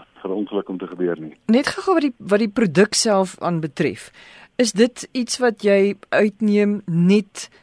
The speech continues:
Speaker 2: in geval jy siek raak, of is dit ook iets wat jy kan uitneem wanneer jy, met ander woorde, siek of ongeskik raak, of is dit ook iets, is dit ook 'n soort lewenspolis, of moet 'n mens daai twee produkte liewer skei?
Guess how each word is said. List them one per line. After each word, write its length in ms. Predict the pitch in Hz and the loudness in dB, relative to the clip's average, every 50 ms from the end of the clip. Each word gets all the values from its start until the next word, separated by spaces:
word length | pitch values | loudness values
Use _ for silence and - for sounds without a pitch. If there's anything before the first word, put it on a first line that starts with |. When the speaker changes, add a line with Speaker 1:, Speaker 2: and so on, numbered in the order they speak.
| _ _ - | _ _ 0
Speaker 2:
in 120 | 196 196 185 | 0 0 0
geval 340 | - 175 - 202 185 180 175 | -2 -4 -2 0 0 0 0
jy 100 | 156 147 - | -2 -4 -4
siek 240 | - - 254 240 - 247 | -4 -4 -4 -4 -4 -2
raak, 280 | 226 220 220 214 - - - - - - _ _ | 0 2 2 0 0 -6 -16 -20 -20 -20 _ _
of 180 | - 185 175 - | -6 -6 -4 -4
is 140 | - 196 - - | -4 -4 -2 -2
dit 160 | 196 190 - - | -4 -4 -4 -6
ook 200 | 214 185 - - - | -8 -8 -6 -8 -8
iets 180 | 208 - - 180 | -8 -6 -4 -4
wat 140 | 180 170 165 | -2 -2 -2
jy 80 | 175 170 - | -4 -4 -4
kan 140 | 185 175 151 | -4 -4 -4
uitneem 760 | - 180 180 180 - 175 165 165 170 165 165 165 165 165 165 - - - - _ _ - - 147 147 | -4 -4 -4 -4 -2 -2 0 0 0 0 -2 -2 -4 -6 -8 -12 -18 -20 -20 _ _ -18 -16 -6 -2
wanneer 360 | 165 170 170 170 170 170 160 | 0 0 2 2 0 0 -2
jy, 600 | 151 147 156 151 156 156 156 151 151 - - 92 - | -2 -2 0 0 2 0 0 -2 -2 -6 -8 -10 -8
met 240 | - 180 180 180 - | -4 -4 -2 -2 0
ander 160 | - 208 202 | 0 0 0
woorde, 160 | 196 165 160 | 0 0 0
siek 220 | - - 220 - 185 | 0 0 0 -2 -2
of 80 | 175 | -2
ongeskik 560 | - - 175 - - - - - 240 233 - 240 | -2 -4 -4 -4 -4 -6 -2 0 0 0 0 0
raak, 280 | 233 233 226 214 - - - - - _ | 2 2 2 0 -4 -10 -20 -20 -16 _
of 180 | - 262 226 - | -2 -2 0 0
is 140 | 247 - 233 | -2 -6 -4
dit 100 | 220 226 | -6 -8
ook 160 | 226 - - | -8 -6 -6
iets, 180 | 226 - - - | -6 -6 -6 -6
is 220 | - 202 - 208 | -4 -6 -6 -6
dit 60 | - | -6
ook 100 | 247 - | -6 -6
'n 100 | 214 - | -2 -2
soort 160 | 233 208 180 | -2 0 0
lewenspolis, 920 | 165 156 170 202 220 214 220 196 - - - - 131 131 117 101 - - | 0 2 4 4 4 4 4 2 0 -2 -4 -4 -4 -2 -2 -4 -4 -4
of 100 | - 180 | -2 0
moet 160 | 185 202 196 220 | 0 2 2 2
'n 60 | 202 | 2
mens 160 | 196 190 160 | 2 2 2
daai 240 | 156 156 160 180 185 | 2 2 4 4 2
twee 180 | 180 226 214 | 0 -2 -4
produkte 420 | 196 - 196 165 170 170 - - 185 | -2 -2 -2 -2 -2 -2 -2 -4 -4
liewer 240 | 156 160 160 175 170 | -4 -4 -4 -4 -4
skei? 480 | - - - - 165 123 117 120 135 | -4 -4 -2 0 0 0 -2 -6 -12